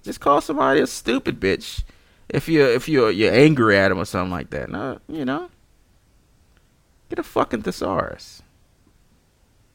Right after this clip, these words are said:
Aside from that, um, one of the things I really wanted to get on here and, uh, and get to,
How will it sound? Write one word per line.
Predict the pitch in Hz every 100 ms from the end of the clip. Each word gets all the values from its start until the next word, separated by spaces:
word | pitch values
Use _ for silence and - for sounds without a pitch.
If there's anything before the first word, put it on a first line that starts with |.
| _ _ _ _ _ _ _ _ _ - -
Aside | 156 214 139
from | - 85
that, | 71 - _ _ _ _ _ _ _ _ _ _ _ _ - - _ _ _ _ -
um, | 123 120 110 80 - _ _ _ _ _ _ _ _ _ _ _ _ _ _ _ _ _ _
one | - 160
of | 143
the |
things | 147 123
I | 110
really | 107 110 104
wanted | 98 101
to | 95
get | 95
on | 87 101
here | 104 98 92
and, | 90
uh, | 90 87 -
and | - 92
get | 107 -
to, | 95 92